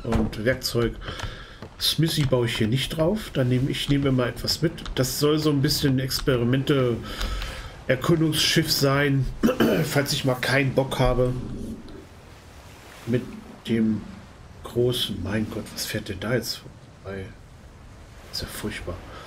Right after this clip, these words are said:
Ähm, Schiff umherzufahren. Ich habe auch nichts drin, außer eine Fackel.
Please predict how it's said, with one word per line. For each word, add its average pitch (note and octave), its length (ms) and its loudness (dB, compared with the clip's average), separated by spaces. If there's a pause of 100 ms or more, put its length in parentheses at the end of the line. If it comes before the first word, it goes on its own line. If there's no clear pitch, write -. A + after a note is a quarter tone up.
(1080)
Ähm, G#2 340 0 (440)
Schiff - 280 0
umherzufahren. C#3 760 2
Ich C3+ 140 0
habe F#3 200 6
auch A#2+ 120 4
nichts A#2 240 2
drin, D3 200 2
außer A#2+ 240 2
eine G#2 160 0
Fackel. - 480 0